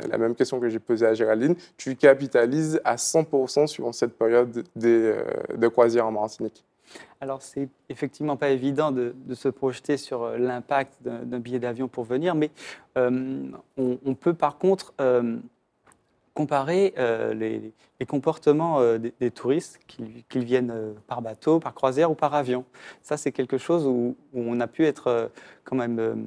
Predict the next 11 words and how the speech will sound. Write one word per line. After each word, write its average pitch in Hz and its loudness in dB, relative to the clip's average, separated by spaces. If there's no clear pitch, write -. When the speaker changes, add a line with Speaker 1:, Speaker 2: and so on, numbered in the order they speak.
Speaker 2:
euh, 127 -2
assez 135 -4
attentif. 147 -4
En 127 -6
général, 120 2
effectivement, 143 0
les 160 4
croisiéristes 120 -2
pourront 139 2
rester 127 0
peut-être 165 4